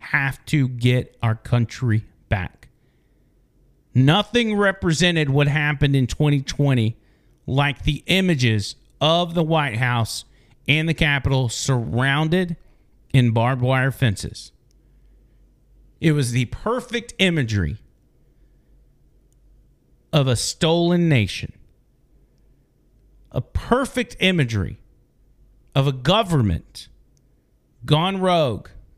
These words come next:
against the people they are supposed to serve. Nothing represents it more than that.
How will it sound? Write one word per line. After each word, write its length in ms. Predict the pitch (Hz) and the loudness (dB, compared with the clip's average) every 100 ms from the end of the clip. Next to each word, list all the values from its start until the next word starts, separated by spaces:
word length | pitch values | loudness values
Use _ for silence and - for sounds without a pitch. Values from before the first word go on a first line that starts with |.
| _ | _
against 680 | 135 113 113 143 151 - - | -4 -2 -2 -2 -2 -8 -6
the 80 | 120 | -6
people 680 | - - 190 - 185 175 - | -4 -2 -2 -2 -4 -4 -4
they 140 | 139 | -2
are 80 | 143 | -2
supposed 460 | - 127 135 123 - | -4 -2 -2 -2 -4
to 80 | |
serve. 400 | 107 98 71 - _ _ _ _ _ _ _ _ _ _ _ _ _ _ _ _ _ _ | -6 -6 -8 -12 _ _ _ _ _ _ _ _ _ _ _ _ _ _ _ _ _ _
Nothing 400 | 110 170 165 165 | 0 0 2 4
represents 480 | 147 - 120 123 104 | 4 2 0 0 -2
it 80 | 123 | 0
more 220 | 104 92 | 0 0
than 160 | 104 87 | 0 -2
that. 180 | 76 | -4